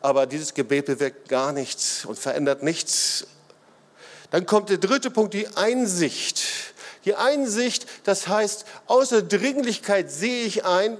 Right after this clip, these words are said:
wenn ich die Dinge nicht praktisch ändere, dann werde ich so weiterlaufen wie bisher. Das ist die Einsicht. Die Einsicht ist, dass ich dazu Ja sage und dieses Ja zur Veränderung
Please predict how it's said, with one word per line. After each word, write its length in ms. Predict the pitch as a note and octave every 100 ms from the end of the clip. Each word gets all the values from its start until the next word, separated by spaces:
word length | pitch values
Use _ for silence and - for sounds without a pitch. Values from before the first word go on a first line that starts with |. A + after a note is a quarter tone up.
| F3
wenn 180 | G#3 C#4+ C4+
ich 160 | B3+ -
die 140 | G3
Dinge 240 | G#3 A#3
nicht 200 | G#3+ F3
praktisch 640 | - A3+ A#3 - G#3 G3 - -
ändere, 680 | A3 A#3+ A3 F#3+ E3 F3+ F3 - - -
dann 340 | D#3+ G3+ A3 F3
werde 220 | G3 G#3
ich 80 | F#3+
so 180 | F3 F3
weiterlaufen 880 | F#3 G3 G3+ F#3+ F3 E3 E3+ E3+ D#3
wie 140 | E3+
bisher. 600 | D#3 D#3+ - F3 C#3+ - - - _ _
Das 80 | -
ist 80 | -
die 220 | G#3 -
Einsicht. 720 | E3+ G#3+ G#3 D3 A#2+ - - - - F3+
Die 100 | G3
Einsicht 420 | A#3 C4+ A#3 A3+
ist, 160 | A#3
dass 120 | G#3 F#3+
ich 180 | E3+
dazu 300 | - F#3 -
Ja 480 | F#3+ D#3 E3+ A#3+ G3+
sage 540 | E3+ D3 B2 B2+ E3+ F3+ - -
und 200 | - F#3
dieses 440 | G#3+ B3+ G#3 E3+ - C#3+ E3
Ja 300 | A#3+ B3+ B3+
zur 160 | G#3
Veränderung 1000 | F#3 - E3+ - A#3 B3 F#3+ F3+ E3+ F#3